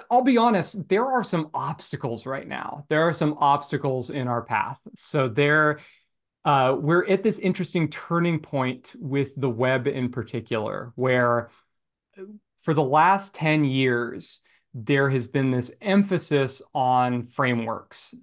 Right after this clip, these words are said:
um, React being by far the most prevalent, but, but all frameworks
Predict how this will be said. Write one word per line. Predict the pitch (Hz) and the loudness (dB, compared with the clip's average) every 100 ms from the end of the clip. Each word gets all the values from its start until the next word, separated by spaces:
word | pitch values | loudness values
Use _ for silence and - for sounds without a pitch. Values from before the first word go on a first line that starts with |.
| - | -4
um, | 131 117 120 | -2 0 -2
React | 135 139 160 185 - | 0 4 4 2 -4
being | 147 147 139 107 | 0 2 0 2
by | 127 131 127 | 4 4 0
far | - - 170 170 165 | -8 -4 2 4 4
the | 147 | 2
most | 131 - | 0 -4
prevalent, | 139 117 113 113 - - | -4 -4 -6 -8 -12 -4
but, | 135 123 - | 0 0 -2
but | 127 131 | -6 -4
all | - 139 139 | 0 0 0
frameworks | 143 131 120 120 - - | -2 -2 -2 -4 -8 -14